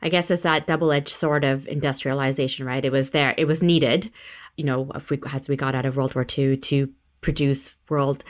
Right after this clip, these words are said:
food quickly and cheaply, but then I guess we just took it too far and we made it a very industrialized, the food system has become quite negative and unhealthy for us. Anjali, sorry, did you want to add something?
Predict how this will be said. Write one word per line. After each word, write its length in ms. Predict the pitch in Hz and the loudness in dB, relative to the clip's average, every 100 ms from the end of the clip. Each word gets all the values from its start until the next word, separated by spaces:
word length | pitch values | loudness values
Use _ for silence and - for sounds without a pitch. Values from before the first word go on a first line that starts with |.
| - - | -20 0
food 320 | 220 190 - | 6 6 6
quickly 400 | 208 - 160 135 | 2 4 4 6
and 100 | 143 | 4
cheaply, 600 | 262 269 190 180 185 180 - - - | 2 2 4 6 4 2 -20 -16 -2
but 120 | 151 | 0
then 140 | 151 | 2
I 60 | 139 | 2
guess 240 | 139 135 | 0 0
we 100 | 143 | -2
just 280 | 135 135 131 | 0 0 -2
took 180 | - 143 | -6 -4
it 80 | 131 | -4
too 160 | - 131 | -2 -2
far 540 | 123 95 107 135 139 - | 2 4 4 2 -6 -2
and 260 | 143 131 - | 2 2 2
we 120 | 139 | 2
made 240 | 139 139 | 4 4
it 120 | 135 131 | 4 4
a 200 | 139 131 | 2 2
very 520 | 143 135 139 135 139 - _ _ _ - | 2 4 4 2 -2 -14 _ _ _ 2
industrialized, 760 | 160 160 156 - 143 131 135 | 4 4 2 2 4 4 4
the 80 | 139 | 0
food 220 | - 143 | 0 -2
system 560 | 143 - 110 120 147 151 | 0 -2 -2 0 0 -2
has 160 | 139 - | -8 -6
become 340 | 135 139 131 | -4 -2 -4
quite 360 | - 131 131 147 | -2 -4 -4 -4
negative 460 | 135 131 123 131 | -2 -2 -2 -2
and 120 | 131 | -2
unhealthy 360 | 131 135 139 135 | -2 -2 -2 -2
for 160 | - 117 | -4 -6
us. 300 | 143 - - - - - - - | -6 -10 -14 -14 -14 -16 -12 2
Anjali, 320 | 175 165 151 | 2 4 2
sorry, 240 | 147 160 147 | 2 0 0
did 160 | 139 | 0
you 60 | 147 | -2
want 140 | 143 | -2
to 60 | 147 | -2
add 160 | 143 - | -4 -4
something? 400 | 175 202 254 | -4 -2 -4